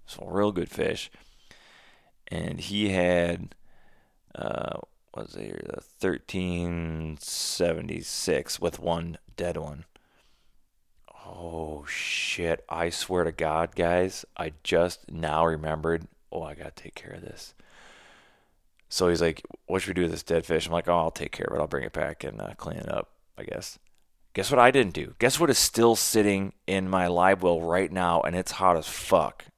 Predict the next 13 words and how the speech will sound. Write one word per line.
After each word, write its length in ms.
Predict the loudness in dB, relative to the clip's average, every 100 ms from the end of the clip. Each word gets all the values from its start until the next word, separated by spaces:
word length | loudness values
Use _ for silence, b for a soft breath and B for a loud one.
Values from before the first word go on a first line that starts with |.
| _ _ _ 2
Oh, 160 | 4
that's 220 | 2 0
gonna 180 | -4 -8
be 100 | -8
nasty. 580 | -10 -10 -10 -14 -16 -18 _ _ _ 2
At 60 |
least 200 | 2 2
it's 160 | -4 -2
only 220 | -2 -2
been, 320 | -4 -4 -8 -16 _ _ _ _ _ _ _ -14
like, 180 | -14 -12
two 220 | -12 -8
days. 300 | -6 -6